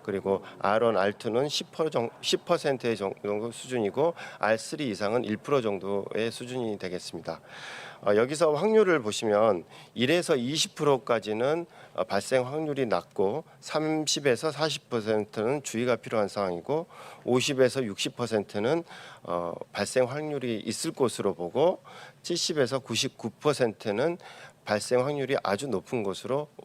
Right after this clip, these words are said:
보고 있습니다. 다른 해외 사-, 아, 해외에서 예보한 결과는 일본 같은 경우는 콰이어트, 벨기에도 콰이어트, 미국, 호주 역시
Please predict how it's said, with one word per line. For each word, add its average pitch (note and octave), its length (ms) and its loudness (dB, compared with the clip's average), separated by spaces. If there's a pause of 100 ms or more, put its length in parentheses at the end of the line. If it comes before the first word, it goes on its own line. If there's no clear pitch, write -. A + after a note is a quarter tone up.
보고 F#2 200 -6
있습니다. - 440 -10 (2750)
다른 D#3+ 320 4
해외 F#3 400 4
사-, E3+ 220 -2
아, - 80 2
해외에서 C3+ 680 4
예보한 B2+ 400 4
결과는 G#2 520 2 (260)
일본 D#3 320 4
같은 C3+ 640 -2
경우는 A#2 540 4
콰이어트, A#2+ 600 0 (120)
벨기에도 A#2 680 2
콰이어트, C#3 640 0 (360)
미국, B2 420 2 (140)
호주 E3 240 0
역시 D3 460 -2